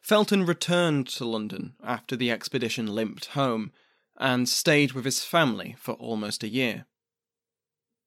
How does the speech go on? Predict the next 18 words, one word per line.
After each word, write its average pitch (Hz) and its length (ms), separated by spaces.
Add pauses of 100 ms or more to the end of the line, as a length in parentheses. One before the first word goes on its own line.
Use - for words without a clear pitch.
(180)
Those 208 240
who 185 160
recalled 151 840
the 120 80
veteran 104 580
spoke 127 420
of 143 100
him 156 140
having 120 380
a 110 400 (260)
melancholy 139 840
disposition - 840 (540)
and 107 440
being 107 400 (440)
of 123 180
very 104 320
few 95 320
words. 101 720